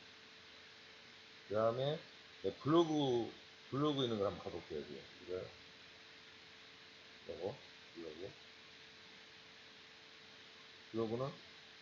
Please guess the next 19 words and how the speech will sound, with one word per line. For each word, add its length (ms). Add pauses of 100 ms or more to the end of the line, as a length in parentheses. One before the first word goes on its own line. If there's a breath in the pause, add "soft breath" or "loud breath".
어느 120
정도 240
되어 80
있는지. 420
여러분들 300
가서, 400
어, 840 (160)
넣을 220
만한 480 (1400)
가게를 500
찾아서 340
넣으시면 360
될 100
것 80
같아요. 140 (3500)
이 180
블로그 260
같은 280
경우는 500